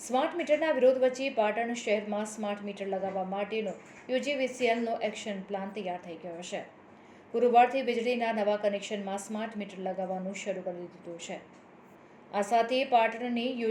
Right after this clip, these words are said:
જી વી સી એલની સબ ડિવિઝન કચેરીમાં ડેપ્યુટી એન્જિનિયરના ઘરે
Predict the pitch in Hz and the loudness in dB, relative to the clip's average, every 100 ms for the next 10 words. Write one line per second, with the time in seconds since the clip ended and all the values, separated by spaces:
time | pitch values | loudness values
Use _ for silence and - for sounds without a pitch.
0 | 220 240 220 220 233 208 208 208 233 196 | 0 -2 -4 -2 0 2 0 -2 -4 0
1 | 208 208 214 208 208 196 202 202 196 196 | -2 0 -2 -2 -4 -4 -4 -2 -4 -4
2 | 196 202 202 214 190 185 202 185 185 185 | 0 0 0 -4 -4 -4 -6 -4 -4 -4
3 | 185 180 196 185 | -8 -6 -4 -6